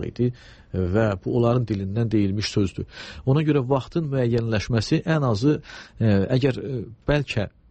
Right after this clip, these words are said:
hadisə yerinə çatmaq o deməkdir ki, yaralı olan yerə çatmaqdır. Hadisə yaralı olan yerdirsə, əgər onu götürmək o, onun özündə həmin, e, bizə verilən münasibətdə açıqlamalarda ən azı iyirmi dəqiqə vaxt.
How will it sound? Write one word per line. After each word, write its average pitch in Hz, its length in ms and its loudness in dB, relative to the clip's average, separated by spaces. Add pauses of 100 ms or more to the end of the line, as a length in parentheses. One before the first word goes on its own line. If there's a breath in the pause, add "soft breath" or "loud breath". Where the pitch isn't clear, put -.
(140)
hadisə 113 400 0
yerinə 104 360 0
çatmaq 117 460 -4
o 120 140 2
deməkdir 107 440 0
ki, 131 140 2 (340 loud breath)
yaralı 120 400 2
olan 127 300 2
yerə 90 180 -8
çatmaqdır. - 560 -14 (100)
Hadisə 95 420 -4
yaralı 113 340 2
olan 90 180 -4
yerdirsə, 87 500 -4
əgər 92 220 -2
onu 101 160 0
götürmək 92 540 -2
o, 101 200 0 (440 loud breath)
onun 120 420 2
özündə 117 480 0 (180)
həmin, 104 340 -4
e, 101 280 0 (340)
bizə 107 280 2
verilən 101 420 2 (100)
münasibətdə 101 640 0
açıqlamalarda 107 680 0 (360 loud breath)
ən 127 160 4
azı 117 160 2
iyirmi 113 240 2
dəqiqə 107 320 0
vaxt. - 300 -8